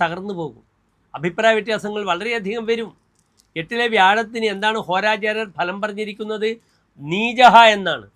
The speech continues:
നീചനാകും. ജ്യോതിഷത്തിൽ നീചഹ എന്നാൽ അനുചിത കുലകർമ്മ,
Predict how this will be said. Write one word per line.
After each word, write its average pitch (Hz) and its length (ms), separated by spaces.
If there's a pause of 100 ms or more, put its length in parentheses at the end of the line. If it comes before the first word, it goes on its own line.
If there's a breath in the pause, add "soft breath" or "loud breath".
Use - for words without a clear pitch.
(360)
നീചനാകും. 208 840 (1080)
ജ്യോതിഷത്തിൽ 220 500 (100)
നീചഹ 202 280 (140)
എന്നാൽ 208 180 (200)
അനുചിത 202 320 (120)
കുലകർമ്മ, 185 480